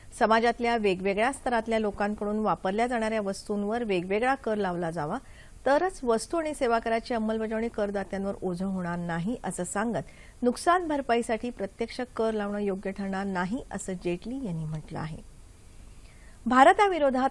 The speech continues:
कारवाईसाठी पाकिस्तान दहशतवादाला प्रोत्साहन देत असून आर्थिक पाठबळ देत आहे. पाकिस्तानचं दहशतवादी राष्ट्रीय धोरण आत्मघातकी आणि अविचारी आहे, अशी टीका माहिती आणि प्रसारण मंत्री व्यंकय्या नायडू यांनी केली.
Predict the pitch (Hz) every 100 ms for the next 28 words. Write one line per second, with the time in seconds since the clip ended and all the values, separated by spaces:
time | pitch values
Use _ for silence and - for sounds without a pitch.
0 | - 240 208 214 262 269 277 277 - 180
1 | - 240 - 247 240 220 226 220 320 277
2 | 233 233 233 226 226 214 - 226 208 226
3 | 214 214 214 - 196 - 285 302 190 180
4 | - 311 - - 175 160 190 196 160 -
5 | 160 - - - - - - 262 262 349
6 | 339 320 311 320 285 269 269 294 277 262
7 | 254 247 214 - 233 226 226 233 - 185
8 | 240 277 285 262 269 262 277 302 - 220
9 | 220 220 247 233 - 185 196 190 233 226
10 | - 185 226 - 151 - - - 220 220
11 | 262 330 294 262 220 220 214 208 226 202
12 | 202 185 190 247 247 208 214 180 - -
13 | 175 170 - 156